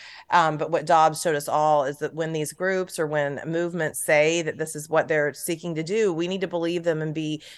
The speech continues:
very vigilant. And, um, and so they're, you know, the Department of Justice currently is defending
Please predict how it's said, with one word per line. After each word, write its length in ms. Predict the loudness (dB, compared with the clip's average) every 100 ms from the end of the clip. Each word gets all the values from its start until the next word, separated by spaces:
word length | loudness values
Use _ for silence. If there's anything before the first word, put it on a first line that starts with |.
| -2
very 280 | 4 4 4
vigilant. 720 | 2 2 2 -2 -4 -6 -8
And, 380 | -6 -2 -2 -2 0
um, 200 | -2 -2
and 100 | -2
so 100 | 0
they're, 340 | 2 2 0
you 80 | -2
know, 80 | -4
the 100 | -2
Department 380 | 0 0 0 0
of 40 |
Justice 320 | 0 0 -4
currently 280 | -8 -4 -2
is 300 | -2 -2 -4
defending 560 | -4 -4 -2 -4 -6